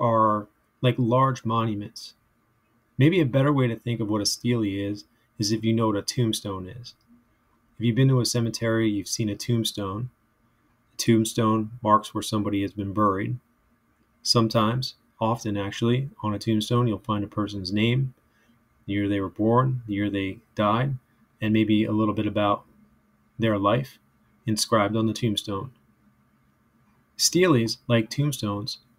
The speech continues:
tell a story about the person who is buried beneath them. So they're like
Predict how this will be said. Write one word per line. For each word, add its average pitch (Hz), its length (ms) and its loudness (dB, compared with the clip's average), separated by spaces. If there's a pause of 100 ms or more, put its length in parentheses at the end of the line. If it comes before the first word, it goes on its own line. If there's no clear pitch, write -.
(140)
tell 117 220 2
a 110 40 0
story 123 460 0
about 104 220 -4
the - 60 -20
person 113 500 -2 (340)
who 117 140 4
is 101 100 0
buried 107 380 0
beneath 101 280 -4 (120)
them. 123 100 -20 (800)
So - 160 -2
they're 120 160 4
like 113 440 2